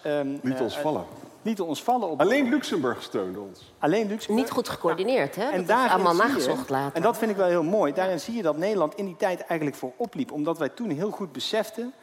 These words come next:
Speaker 2: Ja.
Speaker 1: dat we Europa keihard nodig hebben. Nou, en dat is volgens mij ook de spirit die terug moet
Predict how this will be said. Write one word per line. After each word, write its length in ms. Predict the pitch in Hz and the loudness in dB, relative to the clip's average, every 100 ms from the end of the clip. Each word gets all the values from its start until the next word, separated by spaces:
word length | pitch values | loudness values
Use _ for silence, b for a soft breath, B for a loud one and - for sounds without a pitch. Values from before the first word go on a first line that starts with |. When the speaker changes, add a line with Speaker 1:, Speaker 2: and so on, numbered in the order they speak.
| B | B
Speaker 2:
Ja. 100 | 202 202 | -4 0
Speaker 1:
dat 160 | 190 | 0
we 80 | 175 | 0
Europa 400 | 160 151 180 139 | -4 0 0 -2
keihard 380 | - 196 165 127 | -4 -2 -2 -2
nodig 280 | 180 180 110 | -4 -4 -6
hebben. 200 | 107 120 | -6 -4
Nou, 120 | - | -4
en 140 | 160 139 | -4 0
dat 220 | 214 202 | 0 0
is 120 | 175 | -6
volgens 260 | - 156 139 | -4 -4 0
mij 240 | 190 190 233 | 0 0 0
ook 160 | 233 | 0
de 60 | 170 | -2
spirit 380 | - 226 196 156 | -4 -2 -2 -4
die 100 | 143 | -4
terug 260 | 214 240 | -2 -2
moet 280 | 165 190 | -2 -4